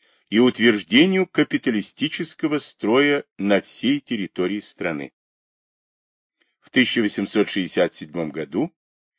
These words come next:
добилась полного внутреннего самоуправления Канада.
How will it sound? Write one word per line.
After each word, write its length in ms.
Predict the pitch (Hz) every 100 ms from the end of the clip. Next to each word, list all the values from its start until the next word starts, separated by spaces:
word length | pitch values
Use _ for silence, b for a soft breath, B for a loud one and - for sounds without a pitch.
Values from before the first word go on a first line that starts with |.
| _ _ _
добилась 720 | - - 123 113 185 175 151 -
полного 720 | - 135 139 123 110 92 92
внутреннего 760 | 80 110 127 104 101 92 85
самоуправления 1080 | 85 - 85 78 - 78 76 98 156 156 151 -
Канада. 640 | - 131 92 69 65 69